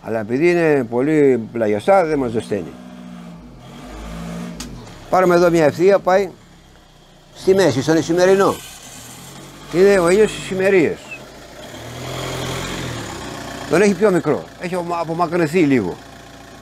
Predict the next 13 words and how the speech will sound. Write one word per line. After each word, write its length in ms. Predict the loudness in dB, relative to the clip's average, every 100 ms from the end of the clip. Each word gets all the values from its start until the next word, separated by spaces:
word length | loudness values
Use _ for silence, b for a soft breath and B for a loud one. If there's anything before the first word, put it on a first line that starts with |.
| -20 -20 -20 -20 -18 -16 -12 -4
Και 60 | 2
εδώ, 400 | 4 6 4 0 -8 -14
που 60 | -12
χτυπάει 300 | -2 0 0
το 140 | 0
βόρειο 320 | 0 2 2
ημισφαίριο, 720 | 0 -2 -2 0 4 2 2 -12 -18 -20 -20 -20 -18 -18 -18 -18 -16 -14 -12 -10 -8 -8 -8 -8 -8 -10 -10 -10 -10 -4
τον 120 | 0
έχει 100 | 2
πιο 140 | 2 2
μικρό 240 | 4 4
γιατί 180 | 4 4
είναι 180 | 2